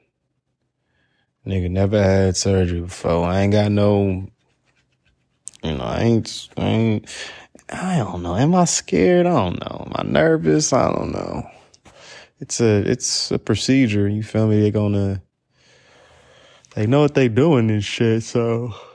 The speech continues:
you feel me? But, man, I don't know, bruh. I don't know. I don't know. I really just don't know. Um,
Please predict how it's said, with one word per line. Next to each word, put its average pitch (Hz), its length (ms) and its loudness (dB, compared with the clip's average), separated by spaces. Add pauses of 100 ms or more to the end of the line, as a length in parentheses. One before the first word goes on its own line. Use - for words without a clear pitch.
(1300)
you 127 60 -6
feel 151 320 2
me? 151 280 2
But, 117 340 0 (1160)
man, 107 240 0
I 113 260 2
don't 87 120 0
know, 78 260 -10
bruh. 76 320 -10 (2000)
I 98 400 4
don't 82 180 -2
know. 80 420 -8 (840)
I 92 220 -10
don't 82 240 -8
know. 78 400 -12 (1160)
I 101 180 -6
really 95 360 -2
just 85 240 -6
don't 87 320 -4
know. 85 260 -6 (1600)
Um, 87 760 0